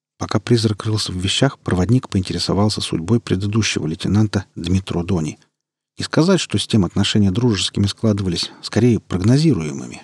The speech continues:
что важнее. Приказ вчера утром был. Того туда, этого сюда. Вроде там что-то произошло, что майора нашего в капитаны и. Его перебил властный командирский голос. "Так, что тут у нас?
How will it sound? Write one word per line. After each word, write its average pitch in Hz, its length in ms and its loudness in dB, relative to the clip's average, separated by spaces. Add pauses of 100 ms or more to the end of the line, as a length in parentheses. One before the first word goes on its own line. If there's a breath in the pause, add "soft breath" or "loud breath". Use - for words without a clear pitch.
что - 260 -8
важнее. 104 540 0 (1080)
Приказ - 360 0
вчера 101 280 0
утром 87 320 -2
был. - 220 -12 (540 loud breath)
Того 139 200 4
туда, 101 440 2
этого 101 240 -2
сюда. - 400 -6 (480)
Вроде 139 280 4
там 107 200 0
что-то - 280 -4
произошло, 98 640 0 (340)
что - 160 -2
майора 110 320 6
нашего 98 360 0
в - 80 -10
капитаны 104 640 2
и. 107 260 0 (760)
Его 131 240 4
перебил 110 420 4
властный 101 400 0
командирский 90 540 -2
голос. 87 360 -6 (400)
"Так, 120 360 2 (160)
что - 220 2
тут 120 180 2
у 117 40 6
нас? 113 300 2